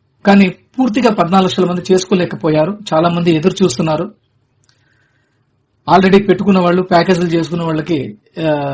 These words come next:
విత్‌డ్రాలు పెట్టుకున్న వాళ్ళకి, ప్యాకేజీలు చేసుకున్న వాళ్ళకి పేమెంట్స్ వస్తే మేము చేసుకుంటామని చాలా మంది వెయిట్ చేస్తూ ఉన్నారు. ఓకే, no problem. కానీ ఫేజ్ వన్ స్టార్ట్ అయిన తర్వాత,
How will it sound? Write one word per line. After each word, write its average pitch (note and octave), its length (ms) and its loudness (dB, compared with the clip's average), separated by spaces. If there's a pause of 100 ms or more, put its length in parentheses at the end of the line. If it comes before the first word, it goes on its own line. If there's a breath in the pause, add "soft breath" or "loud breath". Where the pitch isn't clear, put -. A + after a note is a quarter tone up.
(460)
విత్‌డ్రాలు F#3+ 380 0
పెట్టుకున్న F3+ 340 0
వాళ్ళకి, E3+ 320 -2
ప్యాకేజీలు F3+ 640 0
చేసుకున్న F#3 280 2
వాళ్ళకి D3+ 320 -4
పేమెంట్స్ D#3 460 -6
వస్తే B2+ 480 -6
మేము D#3 200 -6 (100)
చేసుకుంటామని D3 760 -4 (500 soft breath)
చాలా D#3+ 120 2
మంది D#3+ 220 -2
వెయిట్ C#3+ 280 -4
చేస్తూ C#3+ 240 -4
ఉన్నారు. C3+ 340 -8 (640)
ఓకే, G3 300 -4 (1120)
no D#3 100 0
problem. F3 400 0 (1000)
కానీ F#3+ 380 2 (680)
ఫేజ్ G#3+ 400 2
వన్ A3 120 2
స్టార్ట్ F3 300 0
అయిన F3 120 0
తర్వాత, D#3 340 -2